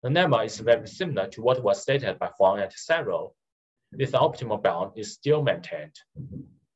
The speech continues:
The only difference here is that the requirement for subkey dependency has been weakened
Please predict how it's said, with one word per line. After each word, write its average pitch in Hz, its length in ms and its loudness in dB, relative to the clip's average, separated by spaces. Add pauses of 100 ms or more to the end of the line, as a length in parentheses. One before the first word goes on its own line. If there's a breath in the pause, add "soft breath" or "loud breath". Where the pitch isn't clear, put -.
(380)
The 170 80 2
only 196 200 4
difference 202 500 2 (160)
here 101 320 4
is 110 200 -10
that 92 360 0 (560)
the 127 80 -4
requirement 127 600 -2 (100)
for 104 80 -2
subkey 135 460 -2
dependency 101 760 -4
has 101 140 -4
been 107 160 -2
weakened 113 440 -2